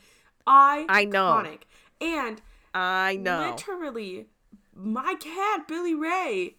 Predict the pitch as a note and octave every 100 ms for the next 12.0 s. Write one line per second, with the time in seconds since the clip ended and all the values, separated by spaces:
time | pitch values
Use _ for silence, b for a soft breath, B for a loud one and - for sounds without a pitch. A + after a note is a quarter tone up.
0 | - D#4 C#4 D4 D#4+ F4 E4 D#4 - C#4+
1 | F4 - C4 A3 A#3 D4 b b D4+ E4+
2 | F4+ D#4+ D#4 _ - G#4+ F4 D#4+ A#4+ A4
3 | F#4+ - B3+ F#3 G3 - b b - F#4
4 | E4+ E4+ F4 F4+ A3+ D#3 - b - C#4
5 | - b b - D4 F4+ D#4 E4+ G4+ E4+
6 | - - - D#4+ E4 D4 E4 E4 G#3 F3
7 | b - C4+ - b b b _ D4+ E4+
8 | - E4+ D4+ E4 D#4+ A#3 C#4 C#4 D4 A3
9 | - B3+ C4+ D4 D4 E4 E4+ C4+ C4 C4+
10 | C#4+ C#4 A3+ B3+ C4+ B3+ G#3+ A#3+ B3 A#3+
11 | D4+ - A#3+ C#4 - - A#3 C4+ B3+ B3+